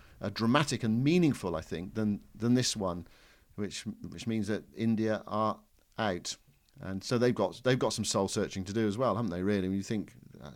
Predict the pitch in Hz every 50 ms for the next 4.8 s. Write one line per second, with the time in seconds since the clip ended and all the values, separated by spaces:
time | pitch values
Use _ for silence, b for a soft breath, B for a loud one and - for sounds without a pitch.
0 | 104 - - 104 101 95 92 95 87 95 110 95 - 98 - - 104 98 90 -
1 | - - - 127 117 104 - - - 113 - - - 110 117 110 104 - - 101
2 | 95 98 - b b b b b b b b b 92 98 98 95 95 98 - 123
3 | 110 110 101 101 101 87 95 104 107 104 104 98 110 104 101 98 - 113 110 107
4 | 104 101 101 82 - - - 107 101 104 101 - - - - 92